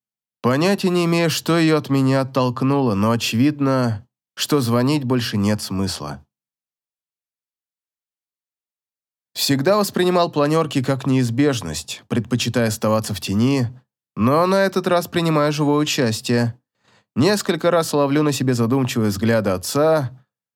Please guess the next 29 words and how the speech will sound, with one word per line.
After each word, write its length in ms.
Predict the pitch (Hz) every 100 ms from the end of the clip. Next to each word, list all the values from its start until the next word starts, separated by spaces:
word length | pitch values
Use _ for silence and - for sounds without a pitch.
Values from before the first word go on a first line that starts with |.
| _ -
но 220 | 131 165
он 160 | 214
выслушивает 640 | 214 208 156 160 156 170 165
все 120 | 160
доклады, 680 | 151 123 110 120 127 131 123 123
раздаёт 480 | 110 113 104 110 104
советы 460 | - 101 117 143 123
и 20 |
указания, 800 | 98 90 87 117 143 156 151 135 _ _ _ _
и 140 | 120 135
только 380 | 175 190 180 135
после 420 | 170 196 190 180
всех 360 | - 117 120
распускает. 880 | 123 120 - 120 - 87 78 69 - _ _ _ _ _
Когда 340 | 104 131 190
мы 80 | 208
остаёмся 500 | 190 190 185 180 170
в 40 | 156
его 220 | 156 151
кабинете 540 | 147 139 156 160 147
одни, 440 | 127 135 175 143 90 85 _ _ _ _ _
он 200 | 104 131
ослабляет 600 | 147 143 143 139 139 117 92
галстук, 760 | 127 160 156 - 143 120 - - -
достаёт 560 | 87 135 131 185 202
из 160 | 147 113
бара 260 | 113 156 120
бутылку 480 | 104 117 143 95
коньяка 800 | - 85 87 87 147 160 143 127